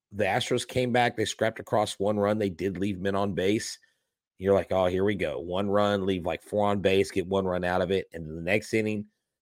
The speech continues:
three runs. We scored three in the fourth and then two again, some insurance runs in the eighth. And that really helped the Astros seal the deal. And so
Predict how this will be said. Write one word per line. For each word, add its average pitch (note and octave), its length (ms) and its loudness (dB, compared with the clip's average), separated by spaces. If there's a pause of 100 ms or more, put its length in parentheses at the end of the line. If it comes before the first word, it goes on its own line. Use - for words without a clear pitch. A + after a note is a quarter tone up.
(200)
three G#2 160 4
runs. G2 460 2
We E2 80 -6
scored E2+ 420 -4
three G#2 160 2
in G2+ 80 2
the F#2+ 100 2
fourth F#2 460 0
and F2+ 100 -6
then E2 160 -4
two G#2+ 240 -2
again, F2+ 280 0
some F2 160 -8
insurance F2+ 420 -6
runs F2+ 220 -2
in E2+ 80 -4
the F2 140 0
eighth. F#2+ 300 2 (520)
And F#2 180 0
that F#2 180 4
really F#2 220 6
helped - 360 0
the F#2 100 4
Astros E2+ 720 2 (480)
seal F#2 420 0
the E2+ 100 -2
deal. E2+ 360 0
And D2+ 100 -8
so F2+ 400 6